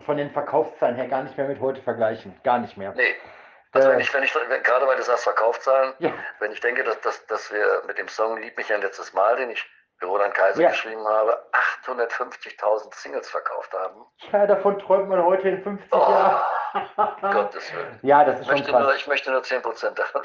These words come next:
Speaker 2: bekommen.
Speaker 1: Ja, ist so. Es ist so traurig geworden mittlerweile. Ihr, ihr macht, ihr habt so eine scheiß Arbeit mit dem ganzen, äh, Texten, Produzieren, vermarkten und so weiter
Speaker 2: Ja.
Speaker 1: und so fort. Und am Ende des Tages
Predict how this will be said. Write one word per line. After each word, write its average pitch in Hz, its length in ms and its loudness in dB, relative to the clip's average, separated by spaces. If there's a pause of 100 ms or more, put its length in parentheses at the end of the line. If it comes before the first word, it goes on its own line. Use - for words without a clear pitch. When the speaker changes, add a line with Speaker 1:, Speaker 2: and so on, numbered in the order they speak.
Speaker 2:
bekommen. - 440 -2
Speaker 1:
Ja, 208 260 6
ist - 180 2
so. 135 260 2 (220)
Es 151 180 -2
ist 139 80 -12
so 247 140 4
traurig 247 500 4
geworden 175 400 0
mittlerweile. 180 540 2
Ihr, 151 240 -2
ihr 117 240 -8
macht, 170 240 0
ihr 156 100 2
habt 156 200 0
so 190 180 2
eine 196 200 2
scheiß 190 360 0
Arbeit 160 420 2
mit 156 140 -10
dem 147 120 -6
ganzen, 165 480 -2 (360)
äh, 160 240 4
Texten, 151 560 -6
Produzieren, 170 1000 0 (220)
vermarkten 165 920 0
und 196 200 -2
so 170 120 2
weiter 180 240 4
Speaker 2:
Ja. - 80 4
Speaker 1:
und 156 100 -6
so 147 100 -4
fort. 170 260 2
Und 165 80 0
am 151 100 4
Ende 180 180 2
des 151 180 -10
Tages 170 380 2